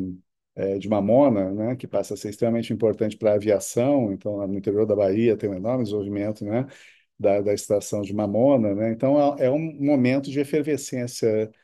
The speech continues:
econômica muito grande, de migrações muito intensificadas ou retomadas, né? Eh, como, por exemplo, dos nordestinos pra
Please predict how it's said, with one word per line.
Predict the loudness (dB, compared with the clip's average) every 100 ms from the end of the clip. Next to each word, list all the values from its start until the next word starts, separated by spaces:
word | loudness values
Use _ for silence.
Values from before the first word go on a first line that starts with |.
| _ _ _ _
econômica | -6 0 2 4 4 2 0 -2
muito | -4 -4
grande, | -2 2 2 0 -4
de | -4
migrações | 0 2 2 0 -4 -2 -2 -2
muito | -6 -6
intensificadas | -8 -8 -6 -8 0 2 4 4 2 2
ou | 0
retomadas, | 0 0 -2 0 0 0 0 -4 -4
né? | -4 -4 -4 -12 _ _ _
Eh, | -4 -2
como, | 0 -2 0
por | 0
exemplo, | 0 0 -2 -2
dos | -2
nordestinos | -2 -2 -4 -6 -8 -8
pra | -6 -4 -4 -6